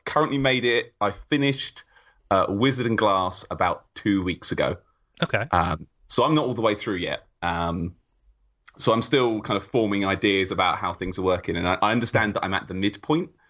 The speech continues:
Speaker 1: sort of. And it's kind of, the next three books are kind of almost the second half of the story, from what I understand.
Speaker 2: Yes.
Speaker 1: Um,
Speaker 2: Wizard and Glass is definitely a turning point.
Speaker 1: Yeah. So I'm, I'm on the cusp of hitting the halfway mark.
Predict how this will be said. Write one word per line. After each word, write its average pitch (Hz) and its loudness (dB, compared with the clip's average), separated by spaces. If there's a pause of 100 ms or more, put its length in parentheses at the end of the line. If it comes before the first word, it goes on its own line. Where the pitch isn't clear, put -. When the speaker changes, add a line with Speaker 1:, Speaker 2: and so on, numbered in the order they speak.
(140)
Speaker 1:
sort - 2
of. 233 -4 (220)
And 107 2
it's - -4
kind 104 -2
of, 98 -2
the 101 4
next - -2
three 107 2
books - -2
are - -6
kind 95 0
of 92 -4 (340)
almost 101 2
the 98 -4
second 104 -2
half 110 2
of 135 -4
the 135 -4
story, 147 2
from 147 -4
what 127 -2
I 120 0
understand. 135 0 (260)
Speaker 2:
Yes. 92 2
Speaker 1:
Um, 87 -6 (120)
Speaker 2:
Wizard 131 0
and 123 0
Glass 117 0
is 110 -2
definitely 101 -2
a 92 -4
turning 95 -6
point. - -18 (680)
Speaker 1:
Yeah. 104 4
So 127 2
I'm, 143 -2
I'm 131 0
on 143 -2
the 117 -2
cusp - -4
of 95 -6
hitting 87 -2 (140)
the 107 2
halfway 98 2
mark. 82 -6